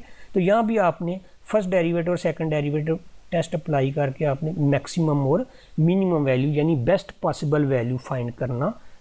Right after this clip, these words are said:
सीख ली है। I hope you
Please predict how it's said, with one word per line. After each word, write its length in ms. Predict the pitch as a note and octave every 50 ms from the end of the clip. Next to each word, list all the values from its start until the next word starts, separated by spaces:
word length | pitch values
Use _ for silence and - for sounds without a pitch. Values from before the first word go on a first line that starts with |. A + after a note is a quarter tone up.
| - -
सीख 500 | - - - - G3+ F3+ D#3 - - D3
ली 180 | B2 A#2 A2
है। 140 | A#2 - - - - - - - - - - - - - - - - - - - - - - - - - - - - - - - - - - - - - - - - - - - - - -
I 120 | E3 F3+ F3+
hope 380 | - E3 D3 E3 G3+ G#3+ - - - - - - - D3 D3
you 180 | E3+ G#3 A3